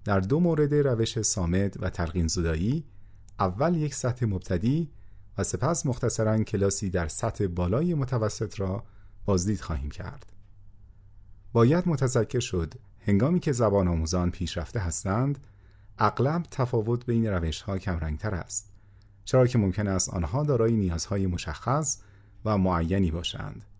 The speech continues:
از قبیل یادگیری مهارت‌های خواندن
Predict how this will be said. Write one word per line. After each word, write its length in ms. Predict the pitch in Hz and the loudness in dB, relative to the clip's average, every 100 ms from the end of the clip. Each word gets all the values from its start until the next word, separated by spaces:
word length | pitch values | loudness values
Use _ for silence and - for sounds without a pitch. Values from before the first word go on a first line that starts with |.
| - - - - - | -20 -20 -20 -20 -4
از 260 | 107 - - | -2 -2 0
قبیل 340 | 95 123 170 | 0 2 2
یادگیری 720 | 165 139 107 101 92 101 101 | 2 4 2 0 -2 0 0
مهارت‌های 640 | 87 76 82 85 - 92 82 | -2 -2 -2 -4 -2 -2 -2
خواندن 600 | - 85 85 120 160 | -2 -2 0 0 0